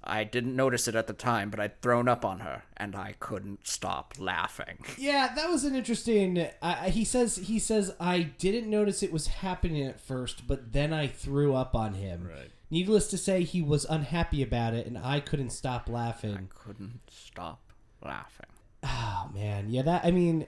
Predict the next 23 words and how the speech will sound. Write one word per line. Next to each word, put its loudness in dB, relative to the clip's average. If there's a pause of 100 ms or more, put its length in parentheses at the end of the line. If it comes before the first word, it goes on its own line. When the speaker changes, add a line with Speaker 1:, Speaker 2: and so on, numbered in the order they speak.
(140)
Speaker 2:
the, 4
uh, 4
you 6
also 6
have 4
to 0
give -2 (360)
art 2
department 0
credit -2
to, -6
like, -6 (100)
you -2
know, 2
they 2
have, -2
they -2
had, -4
people 2
had -2
to -2
s-, -10 (560)
write, 2